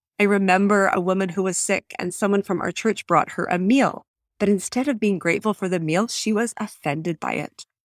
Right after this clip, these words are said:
She was offended by the presentation of the dinner because she felt like obviously the sister didn't care enough about her to package it really pretty. And she was offended by the intention because she felt like she was asked to bring her a meal. She didn't think of it on her own.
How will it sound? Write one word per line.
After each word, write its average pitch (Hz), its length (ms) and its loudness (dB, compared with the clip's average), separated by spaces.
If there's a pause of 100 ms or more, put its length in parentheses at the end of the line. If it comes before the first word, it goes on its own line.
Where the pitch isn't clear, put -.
(140)
She - 200 0
was 226 180 2
offended 185 380 0
by 165 100 4
the 160 100 -2
presentation 175 680 -2
of 196 100 2
the 185 100 0
dinner 175 420 0
because 196 220 -4
she 180 140 -2
felt - 220 2
like 160 200 -2 (120)
obviously 185 560 4
the 170 100 -2
sister 170 380 -4 (100)
didn't 254 300 4
care 208 240 0
enough 170 200 -2
about 170 260 2
her 170 180 0
to 208 120 -10
package - 440 -2
it 180 140 -4
really 165 220 -2
pretty. 180 480 -6 (540)
And 254 320 2 (180)
she - 160 -2
was 233 160 2
offended 240 400 2
by 180 160 4
the 196 120 2
intention 202 640 -2
because 185 400 -4
she 196 160 0
felt 190 220 4
like 185 200 0
she - 200 -2
was 190 240 -2
asked - 280 0
to 269 60 -4
bring 277 180 4
her 294 120 2
a 285 40 2
meal. 190 300 4
She - 140 -4
didn't 190 260 -2
think 214 160 0
of 226 140 0
it 240 80 2
on 233 160 4
her 247 160 2
own. 160 300 0